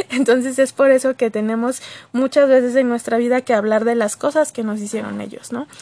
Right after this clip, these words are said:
Eh, y sabemos esa verdad y la hemos compartida, compartido una y mil veces con la red de amigas que tenemos más cercana,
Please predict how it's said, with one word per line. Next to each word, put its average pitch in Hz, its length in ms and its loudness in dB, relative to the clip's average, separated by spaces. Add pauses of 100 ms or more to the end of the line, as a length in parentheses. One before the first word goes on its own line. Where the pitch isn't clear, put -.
(360)
Eh, 226 480 -2
y 233 80 -6
sabemos 247 420 2
esa 277 200 -2
verdad 226 420 2 (220)
y 240 160 -2
la 233 200 2
hemos 254 260 -2
compartida, 233 880 -2 (400)
compartido 240 760 0
una 269 500 -2
y 247 100 -4
mil 240 260 -2
veces 254 400 0
con 220 220 -4
la 208 120 -6
red 214 180 -6
de 226 120 0
amigas 247 460 -2
que 226 140 -6
tenemos 220 460 -4
más 240 180 -4
cercana, 254 520 -2